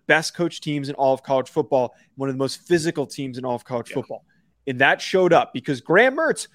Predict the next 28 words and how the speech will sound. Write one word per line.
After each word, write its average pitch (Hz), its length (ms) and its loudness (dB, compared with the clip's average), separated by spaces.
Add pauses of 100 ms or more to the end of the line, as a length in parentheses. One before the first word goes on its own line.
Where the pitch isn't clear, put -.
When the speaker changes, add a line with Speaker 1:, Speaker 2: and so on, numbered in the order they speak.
(160)
Speaker 1:
played 277 240 4
pretty 294 140 -2
well. 285 180 8
It's - 80 -4
the 214 100 0
first 302 240 -2
time 285 140 4
that 247 100 -4
he's 254 140 -8 (100)
ever 220 240 4
thrown 226 300 0
for - 180 -6
over 190 280 4
three 202 240 -6
hundred 196 280 -4
yards. 226 360 2 (420)
But 208 240 8
we 160 100 -4
saw 180 220 4
so 180 400 2
many 202 160 -4
mistakes, 170 460 -2
false 165 480 0
starts. 139 340 2
There 139 140 -4
was 135 180 -8
that 139 200 0
stupid, 190 680 -2